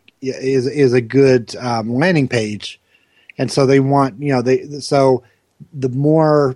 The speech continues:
you know, the better kind of you optimize your landing page that you're sending people to, that you'll actually end up spending less money, and you'll, you know, your ad, your ads will show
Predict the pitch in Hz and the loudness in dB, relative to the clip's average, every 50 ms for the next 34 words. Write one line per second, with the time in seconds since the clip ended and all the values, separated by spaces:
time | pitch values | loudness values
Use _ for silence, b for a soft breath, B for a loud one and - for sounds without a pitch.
0 | - _ 143 139 - 156 147 139 123 127 131 127 117 143 151 160 160 160 156 147 | -8 _ -16 -12 -2 0 0 0 2 0 -2 -2 0 0 2 4 4 4 2 0
1 | 139 - 156 156 156 151 139 127 127 127 127 135 147 160 - - 151 147 147 143 | -2 -2 -2 0 0 0 0 0 2 2 4 2 2 0 0 -2 -2 0 0 0
2 | 143 143 143 147 147 139 - - 135 135 131 123 120 117 110 - 127 117 127 131 | 0 0 0 -2 -2 -4 -4 -2 0 2 2 2 0 -2 -4 -8 -6 -2 -2 0
3 | 139 151 156 156 151 147 - 151 151 151 156 156 151 139 - 139 123 - - 127 | 0 0 0 0 -2 -2 0 0 2 4 4 2 0 0 -2 -2 -2 0 -2 -2
4 | - - 151 147 147 147 143 127 147 147 139 - 147 135 - - 151 151 151 151 | 0 0 0 2 2 0 0 0 0 -2 0 0 -2 -2 0 0 2 4 4 2
5 | 147 139 b b b b b b b b b b b b b _ - 127 131 127 | 2 -2 b b b b b b b b b b b b b _ -4 0 2 2
6 | 123 123 120 - - - _ - 139 135 127 127 131 131 131 131 127 127 135 143 | 2 2 0 -4 -10 -20 _ -12 -6 0 2 4 4 4 4 2 2 2 0 -2
7 | - - - 139 143 131 135 135 135 131 127 120 101 - - - - - _ - | -2 -2 2 4 4 4 4 4 2 0 0 -2 -4 -10 -14 -16 -16 -8 _ 0
8 | 147 143 143 143 131 120 113 117 113 90 - _ _ _ _ _ _ _ _ _ | 0 2 2 0 0 0 -2 -4 -6 -8 -12 _ _ _ _ _ _ _ _ _
9 | _ _ _ _ _ _ _ _ _ - - 117 127 131 131 127 - 139 135 135 | _ _ _ _ _ _ _ _ _ -12 -4 0 0 0 0 0 0 0 2 2
10 | 139 139 139 139 139 139 131 - 127 131 127 127 127 127 123 117 127 123 120 117 | 2 2 2 2 2 0 -2 -4 -4 -2 -2 0 -2 -2 -2 -2 -2 -2 -2 -4
11 | 120 117 - 139 131 131 123 120 120 120 120 117 - - 127 139 135 135 131 131 | -6 -8 -8 -6 -4 -4 -2 -2 -2 -2 -4 -4 -6 -4 -2 0 0 0 -2 -2
12 | 135 135 127 120 - 117 135 143 143 135 131 - - 120 113 - - - 139 131 | -2 -2 -2 -2 -2 -2 0 0 0 -2 -4 -6 -6 -6 -4 -4 -2 0 2 2
13 | 127 123 123 120 | 4 2 2 0